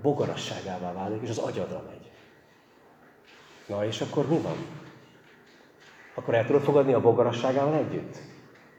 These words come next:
Én ismerem az ő hisztiét. Ő ismeri az én idegbetegségemet. Ezzel szeretjük egymást. Megmondtuk,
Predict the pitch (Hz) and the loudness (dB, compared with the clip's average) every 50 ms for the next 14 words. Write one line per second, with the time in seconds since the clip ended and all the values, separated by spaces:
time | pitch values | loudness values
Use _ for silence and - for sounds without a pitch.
0 | _ _ _ _ _ - - - - - - - - - - - - - - - | _ _ _ _ _ -20 -20 -20 -20 -20 -20 -20 -20 -20 -20 -20 -20 -20 -20 -20
1 | - - - 190 196 175 190 185 180 160 151 156 151 151 139 147 147 135 123 135 | -4 6 8 10 10 10 10 8 6 6 6 8 6 6 4 4 2 2 2 0
2 | 123 113 - 113 104 95 87 87 - - - - - - - - - - - - | 0 0 -2 -4 -4 -2 -4 -4 -6 -8 -12 -16 -18 -20 -20 -20 -20 -20 -20 -20
3 | - - - - - - _ _ _ _ _ _ _ _ _ _ _ _ - - | -20 -20 -20 -20 -20 -20 _ _ _ _ _ _ _ _ _ _ _ _ -20 -20
4 | - - - _ - 127 127 131 131 127 - 123 123 120 120 117 117 131 123 120 | -20 -20 -14 _ 0 2 4 4 4 4 4 4 4 6 6 4 4 4 2 0
5 | 120 117 110 101 - - - 113 104 - - 107 95 92 104 131 170 170 - - | 0 0 -2 0 0 -2 -4 -4 -6 -6 -6 -6 -4 0 0 0 0 0 -4 -10
6 | - - - - - - - - - - - - - - - - - - 143 117 | -12 -12 -10 -8 -8 -6 -8 -8 -10 -12 -14 -16 -18 -20 -20 -16 -2 0 0 2
7 | 107 120 123 117 - 135 127 131 131 143 131 123 95 82 69 98 117 139 143 - | 2 0 0 2 2 0 0 0 0 0 0 0 0 0 0 -2 -2 -2 -2 -8
8 | - - - - - - - - - - - - - - - 110 - - 80 82 | -12 -14 -16 -18 -20 -20 -20 -20 -20 -20 -20 -20 -20 -10 -10 -10 -8 -6 -8 -8
9 | 92 - 123 117 - | -4 -4 -4 -4 -6